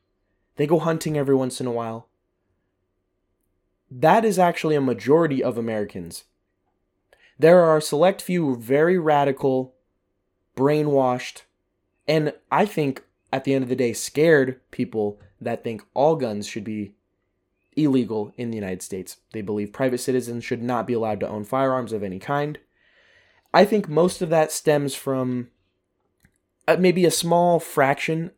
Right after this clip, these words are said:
of that fraction of the minority, they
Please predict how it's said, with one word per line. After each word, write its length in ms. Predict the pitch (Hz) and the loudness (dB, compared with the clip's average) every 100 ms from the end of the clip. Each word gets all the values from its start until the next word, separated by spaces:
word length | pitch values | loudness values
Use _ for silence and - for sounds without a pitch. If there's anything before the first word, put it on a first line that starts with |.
| - | -8
of 140 | 120 | -4
that 360 | 123 131 - - | 0 0 -4 -4
fraction 600 | 147 139 - 151 151 156 - | -2 -2 -4 -8 -10 -16 -8
of 140 | 135 | -6
the 60 | 135 | -2
minority, 600 | 131 143 147 139 147 156 _ _ _ _ _ - | -2 -2 2 2 0 -6 _ _ _ _ _ -12
they 640 | 123 156 156 151 143 139 | 6 10 10 10 4 0